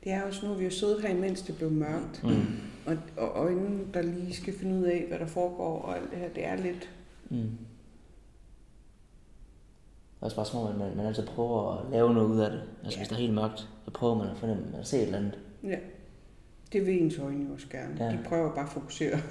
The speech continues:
Speaker 2: <laughs> Til det.
Speaker 1: Og prøve at finde mønster og sådan noget. Der kan jeg godt nogle gange sådan få fornemmelsen af, at jeg sådan tænker, om der var et eller andet, fordi at
Speaker 2: Mm.
Speaker 1: mine øjne føler, at de lige kan fokusere på noget,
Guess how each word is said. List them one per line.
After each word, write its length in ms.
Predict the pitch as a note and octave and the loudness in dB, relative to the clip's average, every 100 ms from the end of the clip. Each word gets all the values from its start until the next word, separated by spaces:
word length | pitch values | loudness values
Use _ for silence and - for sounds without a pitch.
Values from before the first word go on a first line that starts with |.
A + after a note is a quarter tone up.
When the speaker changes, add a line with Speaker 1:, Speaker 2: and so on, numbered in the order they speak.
| C4+ | 8
Speaker 2:
<laughs> 200 | - - | 8 6
Til 220 | C3+ A#2 | 8 8
det. 180 | A#2 A#2 - - - - - - - - | 6 2 -2 -10 -14 -18 -20 -18 -14 -2
Speaker 1:
Og 140 | D#3+ D3+ F#3 | 0 0 0
prøve 180 | F3+ E3+ | 2 2
at 60 | E3+ - | 2 0
finde 180 | D#3+ | 2
mønster 520 | D#3 D#3 E3 - - C3 | 4 6 4 0 -6 -6
og 80 | C#3 | -6
sådan 180 | A#2+ | -8
noget. 160 | - - - - - - - - - - - - | -8 -10 -12 -18 -20 -20 -20 -20 -20 -20 -20 -4
Der 100 | G#3 | 0
kan 160 | G3 F#3+ | 2 2
jeg 80 | F3 | 2
godt 180 | F3 F3 | 0 0
nogle 160 | F3 E3+ | 0 0
gange 280 | E3+ E3+ F3 | 0 -2 -2
sådan 320 | G3 E3+ D3+ | 0 0 0
få 200 | - E3+ | -2 -4
fornemmelsen 560 | E3+ E3 E3 D#3+ D#3 D3 | -2 0 0 0 -4 -6
af, 220 | D3 - | -4 -6
at 40 | E3 | -6
jeg 100 | D#3+ | -6
sådan 220 | D#3+ - - | -4 -6 -6
tænker, 380 | - D#3+ D#3 D#3 | -4 -2 -2 -4
om 140 | D3 | -6
der 100 | C3 C#3+ | -6 -4
var 200 | C#3+ - | -4 -4
et 160 | - | -6
eller 140 | - C3+ | -8 -6
andet, 280 | C#3 D#3+ D#3 | -2 -2 -2
fordi 320 | D#3 E3 C#3 | -6 -4 0
at 140 | B2+ | 0
Speaker 2:
Mm. 60 | A#2 | 2
Speaker 1:
mine 240 | E3 D3 | 4 4
øjne 420 | C#3+ D3+ D#3+ E3 D3 | 4 4 4 2 0
føler, 360 | - F3 C#3 | 0 2 2
at 160 | C3 - | -2 -4
de 60 | E3 | -4
lige 120 | F#3+ | -4
kan 100 | F#3 | -4
fokusere 400 | D3+ - - F3+ | -4 -2 0 0
på 100 | D3+ | 2
noget, 220 | C#3+ D#3 | 0 0